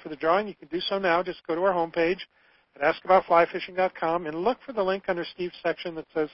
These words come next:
"Click here to register for our drawing." Click on that link and fill out the form, and we'll announce the winners at the end of the show. We'll also be giving away copies of Steve's books, Poppers, Sliders, and Divers, and Fly Fishing Colorado's Indian Peaks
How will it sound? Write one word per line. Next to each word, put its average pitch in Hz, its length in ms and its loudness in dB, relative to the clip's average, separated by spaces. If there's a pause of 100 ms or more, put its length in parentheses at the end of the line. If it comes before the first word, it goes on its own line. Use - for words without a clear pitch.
(480)
"Click 208 160 6
here 185 160 8
to 175 60 4
register 160 520 0
for 151 80 2
our 143 80 4
drawing." 139 320 0 (560)
Click 202 180 6
on 202 120 8
that 180 140 4
link 247 240 0
and - 100 -14
fill 196 180 8
out 190 140 8
the - 80 -16
form, 220 300 4
and 170 140 -4
we'll 156 120 -2
announce 170 260 0 (100)
the 160 60 -10
winners 170 320 -4
at 160 100 -16
the 151 140 -8
end 151 100 -6
of 151 80 -8
the 147 80 -8
show. 135 220 -10 (680)
We'll 208 120 10
also 277 200 8
be 233 140 -4
giving 233 240 2
away 208 160 4
copies 202 460 6
of 165 80 -14 (120)
Steve's 190 280 -10 (240)
books, - 280 4 (240)
Poppers, 214 440 2 (120)
Sliders, 202 380 2 (100)
and 151 180 -14
Divers, 226 460 2 (540)
and 220 480 0
Fly 202 160 6
Fishing 202 340 -6
Colorado's 180 520 0 (120)
Indian 196 320 -8 (120)
Peaks 190 200 -14